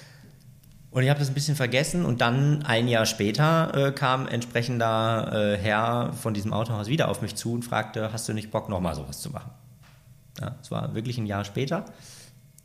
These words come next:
Und ich dachte mir, „Okay, hm, ja, kann nicht so schlecht <laughs> gewesen sein, ne? Wenn der das nochmal haben will, ja.“ Natürlich meinen Preis ein bisschen erhöht, ich bin ja Wirtschaftsstudent, ne? <laughs> Und, ähm,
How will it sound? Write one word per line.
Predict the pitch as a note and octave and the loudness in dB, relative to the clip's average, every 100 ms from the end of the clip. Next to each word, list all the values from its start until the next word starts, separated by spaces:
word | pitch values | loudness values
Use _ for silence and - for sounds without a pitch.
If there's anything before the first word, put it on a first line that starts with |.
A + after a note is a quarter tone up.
| - | -2
Und | A2+ | 0
ich | G#2 | 2
dachte | G#2+ G2+ | 0 0
mir, | G2+ | -2
„Okay, | G2+ - A2 | -2 -2 -2
hm, | B2+ G2+ B2 - - F#2+ | -2 -4 -6 -10 -18 -12
ja, | F2+ A2+ | -12 -10
kann | - F#2+ | -6 -6
nicht | G#2+ | -4
so | - | -4
schlecht | - - | -4 -2
<laughs> | - - | -2 0
gewesen | C#3+ B2 | 2 2
sein, | G#2 A#2 | 2 2
ne? | C3 - - - - | 0 0 -6 -8 -2
Wenn | G#2+ | 0
der | G2 | 2
das | G2 | 2
nochmal | A#2+ A#2 F2+ | 0 0 0
haben | E2+ F2 | 0 -2
will, | E2 E2+ | 0 0
ja.“ | A2+ C#3 - - - - - | -2 -4 -10 -8 -6 -6 -2
Natürlich | A#2 A#2 G#2 | 0 2 0
meinen | F2+ F2 | 0 0
Preis | G2+ C3 | 2 2
ein | D#3 | 2
bisschen | D#3 E3+ D#3 | 0 2 2
erhöht, | C#3+ E3 F3 | 4 2 0
ich | - | -4
bin | F#2 | -4
ja | E2+ | -2
Wirtschaftsstudent, | G2 C3 - A#2+ C3+ C#3+ | -2 -4 -4 -2 0 0
ne? | - C#3+ D#3 - C#3+ D#3+ - D#3+ - | -2 -6 -4 -2 0 0 0 -2 -2
<laughs> | - - - - - D3 - | -2 -2 -4 -2 2 2 4
Und, | C#3+ C3+ - - | 4 2 0 0
ähm, | B2+ A#2 A2+ | 0 2 0